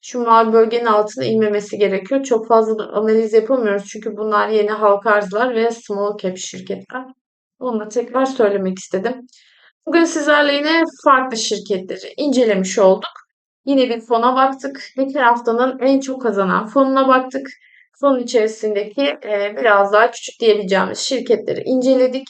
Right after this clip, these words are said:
Bir kısmı gerçekten diplerinde. E, sizler de notlarınızı alırsanız bize buradan bir fırsat çıkar mı diye beraberce bir, e, inceleme, e, günümüz daha bu şekilde geçmiş oldu.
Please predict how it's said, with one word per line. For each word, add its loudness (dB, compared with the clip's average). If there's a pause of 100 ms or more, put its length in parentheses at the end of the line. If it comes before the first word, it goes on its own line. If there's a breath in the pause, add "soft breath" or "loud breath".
Bir -2
kısmı -10
gerçekten -2
diplerinde. -2 (840 soft breath)
E, 4
sizler 2
de 4
notlarınızı 0
alırsanız -2
bize 2
buradan 2
bir 0
fırsat -4
çıkar 0
mı -4
diye -2 (760)
beraberce 4
bir, 2
e, 8
inceleme, 4 (500)
e, -10
günümüz -6
daha 2
bu -12
şekilde -10
geçmiş -6
oldu. 2